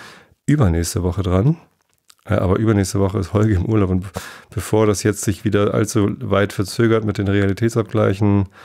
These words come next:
machen wir das also nächste Woche während seiner Radiowoche. Und dann gibt's aber zwei Wochen Einschlafen-Podcast hintereinander. Also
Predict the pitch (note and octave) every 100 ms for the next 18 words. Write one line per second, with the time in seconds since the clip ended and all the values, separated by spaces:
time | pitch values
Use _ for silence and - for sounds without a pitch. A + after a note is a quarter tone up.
0 | - - _ G#2+ F#2 G#2 G2 G#2+ F#2 F2+
1 | G#2 - G2+ A2+ F#2+ F#2+ F#2 F#2 F2+ E2+
2 | G2+ A#2 A2 A#2+ C3 C3+ - _ _ -
3 | - - _ - G2+ F2+ G#2 G#2 - F2
4 | F2 - F#2 F#2+ F#2 - G2 F#2 F#2 F#2+
5 | F#2 F2+ F#2 G2 G#2 F#2 F2 E2+ F#2 F2
6 | D#2+ F2+ G2+ E2+ E2 D#2+